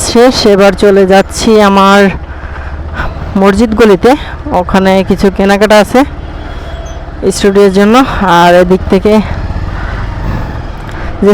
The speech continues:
স্টোর থেকে কিছু কেনাকাটা করলাম, then চলে যাচ্ছি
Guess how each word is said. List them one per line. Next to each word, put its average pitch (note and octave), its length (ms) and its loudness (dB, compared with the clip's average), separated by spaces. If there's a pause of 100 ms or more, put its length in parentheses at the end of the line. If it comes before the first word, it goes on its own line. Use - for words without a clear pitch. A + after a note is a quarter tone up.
স্টোর G#3+ 240 4 (100)
থেকে G#3 240 2
কিছু G#3 240 0
কেনাকাটা G3+ 460 4
করলাম, G3 380 4 (1300)
then F3+ 360 4 (1600)
চলে F3+ 340 2
যাচ্ছি F#3 440 0